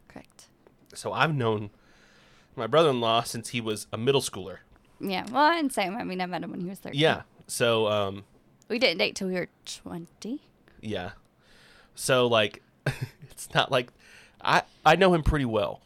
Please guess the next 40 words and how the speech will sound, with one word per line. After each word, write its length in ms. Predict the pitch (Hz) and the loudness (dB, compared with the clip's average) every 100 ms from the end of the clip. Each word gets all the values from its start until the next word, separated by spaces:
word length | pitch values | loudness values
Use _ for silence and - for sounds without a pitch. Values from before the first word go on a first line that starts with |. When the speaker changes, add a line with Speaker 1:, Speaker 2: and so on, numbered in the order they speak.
| _ | _
Speaker 1:
Yeah. 140 | 135 156 - - | -2 -2 -2 0
Speaker 2:
And 160 | 131 127 | 4 6
I 80 | 139 | 6
also 280 | 175 - 139 | 4 2 0
know 160 | 127 | 0
that 260 | 117 113 - | 2 0 0
for 220 | - 123 | -2 0
a 40 | 110 | 0
good 240 | 123 151 | 0 0
long 280 | 143 135 123 | 4 2 2
time 280 | - 127 117 | 0 0 0
in 60 | |
his 160 | 117 101 | -6 -4
life, 400 | 113 104 104 - _ _ _ _ _ _ _ _ _ - | -4 -4 -8 -16 _ _ _ _ _ _ _ _ _ -14
doing 260 | 110 143 160 | -6 -4 -2
something 340 | - 139 139 120 | 0 0 0 -2
embarrassing 500 | 110 117 120 123 110 | 2 2 2 0 -4
in 100 | 101 | -4
public 420 | 151 147 107 - | -2 0 -2 -2
was 180 | 120 110 | -8 -6
not 460 | 101 104 123 - | -6 0 0 0
something 240 | - 110 101 | -4 -6 -4
that 140 | 82 | -4
bothered 320 | 107 123 85 | -2 -2 -4
him. 160 | - - | -12 -14
Speaker 1:
Was 220 | 175 185 185 | -8 -6 -6
not 460 | 196 196 185 185 | -6 -2 -2 -2
an 100 | 185 | -6
issue. 360 | 165 - - 113 | -8 -10 -10 -6
Speaker 2:
No. 320 | 127 190 120 | 0 0 -2
Like, 220 | 110 113 - | -4 -4 -4
he 140 | 151 | -8
would 140 | 151 139 | -2 2
do 100 | 214 | 2
goofy 160 | 196 | 4
Speaker 1:
Unfortunately. 340 | 190 - 135 131 | 2 2 0 2
Speaker 2:
stuff 320 | 127 123 - | 4 2 2
all 200 | 120 120 | -2 -2
the 100 | 104 | -2
time. 400 | - 135 147 | -2 0 0